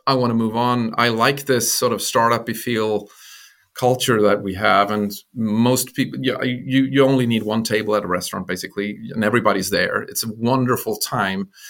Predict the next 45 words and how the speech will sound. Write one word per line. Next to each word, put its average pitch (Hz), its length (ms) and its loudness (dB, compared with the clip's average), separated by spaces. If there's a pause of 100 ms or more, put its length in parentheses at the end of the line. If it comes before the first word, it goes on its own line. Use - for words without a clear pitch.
(240)
if - 160 -6
you're 110 160 4
a 101 60 4
company, 110 600 0 (1040)
if, 120 280 -6
if 131 180 -6
you're 107 320 0
that 113 240 0
sort 110 180 0
of 98 120 -2
five, 110 340 -2
ten, 104 280 -2
fifteen 107 420 -6
people 104 320 -8
size, 135 500 0
it's - 180 -6
wonderful. 143 640 -2 (140)
It's, - 280 -4
it's, - 320 -6 (120)
like, 113 200 -2
beautiful. - 420 -4 (280)
You 147 120 6
also 156 320 4
do 139 280 4
not 131 300 0
have 123 160 -6
to - 100 -12
deal 110 260 2
with 101 180 -2
structure 117 440 -2
at 87 200 -2
that 104 200 2
time 90 300 -4
because 98 260 -4
you 101 60 -10
can 98 140 -6
pretty 104 260 0
much 95 260 -2
just - 260 -2
do, 107 260 -4
you 135 100 0
just 147 240 0
huddle 98 240 0
up - 220 -6
and 90 180 -10